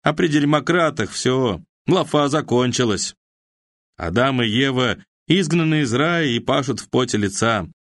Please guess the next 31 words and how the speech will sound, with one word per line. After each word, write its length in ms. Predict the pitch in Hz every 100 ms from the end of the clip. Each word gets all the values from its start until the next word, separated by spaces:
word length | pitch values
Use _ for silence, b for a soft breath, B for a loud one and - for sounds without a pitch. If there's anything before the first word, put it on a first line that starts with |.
| _ _
К 100 | -
ним 160 | 135 143
подползает 680 | 110 107 113 113 117 120 98
змей-искуситель 880 | 98 113 107 - 135 139 202 156 147
и 60 |
спрашивает: 840 | 139 - 151 165 143 - 107 92 - B B _
«Ну 220 | - 214
и 100 | 233
как, 460 | - 175 185 165 -
нравится 600 | - 107 202 233 202 156 143
вам 300 | 127 98 - _
демократия?» 920 | - 135 165 151 135 120 85 - 73 - _
вставил 340 | - - 92 82
язвительно 600 | 85 92 92 - 90 98
Герман. 480 | 98 95 85 73 - _ _ _ _ _ _ _
«А 140 | 127 165
хоть 260 | 202 190
бы 180 | 165 185
и 40 |
так». 400 | - 113 98 - - _ _ _ _ _ _ _
«Да 220 | 80 98
не 180 | 113 127
в 100 | -
том-то 420 | - 147 135 135
всё 280 | 120 - 143
дело», 600 | 110 135 139 92 98 71 -
донёсся 580 | - 87 90 90 - 107
злой 240 | 90 104 95
голос 320 | 101 98 95
деда 260 | 101 95
Михи. 380 | 113 117 90 80